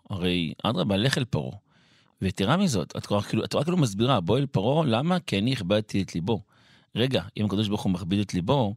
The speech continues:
אז מה העניין ללכת? אומרים לך, בוא, בוא, סע לחנות, היא תהיה סגורה. ת-, ת-, תיסע, ת-, ת-, ת-, ת-, תטרח,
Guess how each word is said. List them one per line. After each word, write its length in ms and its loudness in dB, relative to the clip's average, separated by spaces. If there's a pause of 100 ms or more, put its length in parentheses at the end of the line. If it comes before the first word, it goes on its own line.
(560)
אז 100 -8
מה 100 -2
העניין 220 2
ללכת? 320 -4
אומרים 160 -2
לך, 80 -4
בוא, 280 2
בוא, 100 0
סע 260 2
לחנות, 560 2
היא 80 -6
תהיה 160 2
סגורה. 420 2
ת-, 60 -8
ת-, 180 -2 (120)
תיסע, 280 4
ת-, 80 -4
ת-, 160 -6 (440)
ת-, 80 -12
ת-, 160 -10
תטרח, 680 -2